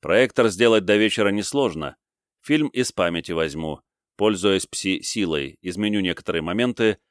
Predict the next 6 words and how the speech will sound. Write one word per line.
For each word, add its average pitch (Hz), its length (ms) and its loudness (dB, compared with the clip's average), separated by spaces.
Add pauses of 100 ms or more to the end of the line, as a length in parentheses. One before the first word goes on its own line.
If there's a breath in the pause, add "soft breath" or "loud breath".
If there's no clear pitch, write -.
(140)
показывая, 98 580 2
что - 160 -6
не 90 120 -2
российский, 120 840 -2
а 135 140 0
советский. 107 760 -2